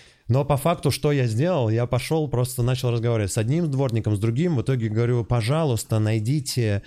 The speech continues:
э, то есть это же точно гараж кого-то из, э, двора. Узнайте, пожалуйста, чей гараж, а я уже дальше, ну, продолжу с человеком, с владельцем гаража, э, разбираться». Мне нашли номер этого человека, причём нашли буквально там за три дня.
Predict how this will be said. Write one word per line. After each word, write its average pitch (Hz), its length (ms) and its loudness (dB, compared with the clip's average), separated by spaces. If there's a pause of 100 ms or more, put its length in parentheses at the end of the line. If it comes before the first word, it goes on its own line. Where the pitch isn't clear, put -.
(300)
э, 107 320 0
то 110 80 -2
есть 113 120 0
это 123 160 0
же 123 100 0
точно 156 320 -2
гараж 131 340 0
кого-то 110 640 0 (260)
из, 104 460 0
э, 98 360 -2
двора. 117 460 0 (340)
Узнайте, 123 420 0
пожалуйста, 113 340 0
чей 117 200 0
гараж, 117 360 0
а 107 60 2
я 117 100 0
уже 110 140 0
дальше, 113 360 -2
ну, 104 280 0
продолжу 104 440 0
с - 40 -4
человеком, 107 420 0
с - 80 -6
владельцем 101 460 0
гаража, 95 300 0 (400)
э, - 40 2
разбираться». 98 440 0 (260)
Мне 123 220 0
нашли 135 280 0
номер 120 260 0
этого 104 140 0
человека, 127 300 -2
причём 104 300 0
нашли 120 260 0
буквально 104 320 0
там 90 160 -2
за 98 80 2
три 104 200 0
дня. 92 240 0